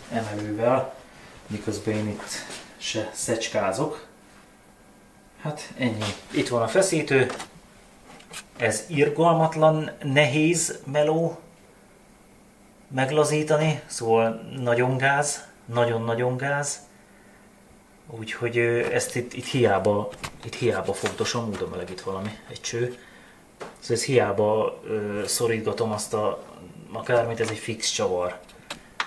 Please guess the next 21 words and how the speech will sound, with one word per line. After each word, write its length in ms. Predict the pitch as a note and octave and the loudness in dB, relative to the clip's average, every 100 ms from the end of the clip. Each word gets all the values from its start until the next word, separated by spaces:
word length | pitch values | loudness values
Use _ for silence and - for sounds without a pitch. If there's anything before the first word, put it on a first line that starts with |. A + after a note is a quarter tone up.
| - - | -10 -16
Úgyhogy 200 | G#2 A#2 | -8 -4
ott 200 | A2 G#2 | -2 -2
kell 160 | G#2+ G2 | -2 2
benyúlni, 500 | A#2+ C3 B2+ B2 A#2+ | 4 4 4 4 4
és 180 | A2 | 2
ott, 260 | A2 - - | -2 -6 -8
ott, 260 | - - - - - - | -10 -12 -18 -16 -14 -14
ott 140 | - | -12
kell 320 | - G2 G2 G#2+ | -6 -2 -2 -2
bicskázni 580 | A2 - A2 G2 G2 G#2 | -6 -4 -4 -6 -6 -6
vele. 300 | G2 G2 - - - - - - - - - - - - - - - - - | -4 -6 -8 -16 -20 -20 -20 -20 -20 -20 -20 -20 -20 -20 -20 -20 -20 -20 -12
Há. 340 | C#3 C3+ A2 - - - - - - - - - - - - - - - - - - - | -6 -4 -4 -6 -8 -8 -12 -16 -20 -20 -20 -20 -20 -20 -20 -20 -20 -20 -18 -12 -10 -2
Van 140 | A#2+ | 0
itt 180 | A2+ - | 0 -2
egy 100 | A2+ | -6
négyzetes 600 | A#2 A2+ A2 G#2+ G#2+ - | -2 -2 0 0 0 0
lyuk, 240 | B2+ C3 - - - - - - - - - - - - - - - - - | 0 -2 -2 -6 -8 -20 -16 -14 -14 -18 -20 -20 -20 -20 -20 -20 -20 -20 -14
és, 640 | G2+ G2+ G#2 G2 - - - - - - - - - - - - - - | -8 -6 -2 -2 -2 -6 -12 -20 -20 -20 -20 -20 -20 -20 -20 -20 -20 -18
és 300 | G2+ G2+ - | -8 -4 -4
hát 200 | A#2 A2 | -6 -8
azt, 200 | - | -8